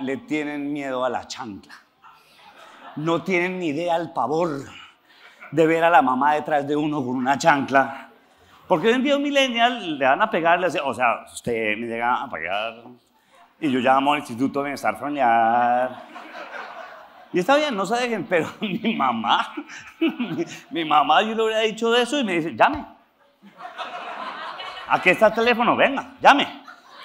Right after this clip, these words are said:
Y si va a llamar, de una vez llame una ambulancia.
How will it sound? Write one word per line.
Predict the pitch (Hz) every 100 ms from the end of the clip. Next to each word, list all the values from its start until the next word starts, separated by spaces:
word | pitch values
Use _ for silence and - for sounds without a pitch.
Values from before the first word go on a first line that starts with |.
| - - - - -
Y | 170
si | 127 139
va | 156
a |
llamar, | 185 202 214 185
de | 190
una | 196 196
vez | 185
llame | 190 196
una | 196
ambulancia. | 196 151 131 131 120 104 -